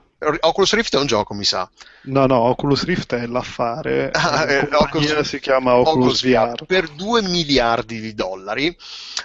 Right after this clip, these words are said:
Speaker 1: Ehm, poi, ad agosto, eh, Amazon, che non è proprio, Amazon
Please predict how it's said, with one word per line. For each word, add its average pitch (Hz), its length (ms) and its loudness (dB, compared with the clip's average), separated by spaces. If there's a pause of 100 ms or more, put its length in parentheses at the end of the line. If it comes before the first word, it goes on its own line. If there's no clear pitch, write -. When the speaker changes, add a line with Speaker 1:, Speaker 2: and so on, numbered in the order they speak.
(180)
Speaker 1:
Ehm, 117 1200 2 (1300)
poi, 104 460 2
ad 135 160 0
agosto, 233 720 2 (140)
eh, 127 460 0 (220)
Amazon, 214 440 0
che 175 140 -4
non 190 160 -4
è 226 100 0
proprio, 127 260 -4
Amazon 170 380 -4